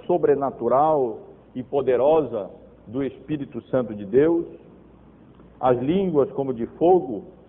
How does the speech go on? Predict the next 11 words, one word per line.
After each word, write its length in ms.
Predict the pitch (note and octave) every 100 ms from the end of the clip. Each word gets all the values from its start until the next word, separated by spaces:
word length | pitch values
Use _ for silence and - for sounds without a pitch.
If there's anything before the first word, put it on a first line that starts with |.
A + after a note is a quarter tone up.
| _ - _
simbolizando 880 | - D#3 E3 D#3 B2 C#3+ F3 E3 D#3
a 140 | C3 C3
proclamação 1080 | D3 C#3 C3+ C3+ B2 - - D#3+ F3 F3+ F3 - - - -
do 140 | A2
Evangelho 840 | C#3+ A#2+ A#2+ F#2+ A#2+ D3+ D#3+ D#3+ D#3 - - -
como 260 | - D#3 E3
instrumento 760 | D#3+ - D#3 C#3+ E3 F#3+ - C3+
de 120 | B2+
purificação 1160 | - D3+ C#3+ C#3+ - A2+ - - E3 F3 F3+ F3 -
e 120 | - B2
juízo. 800 | B2 B2 F3+ F3+ A#2 A2+ F#2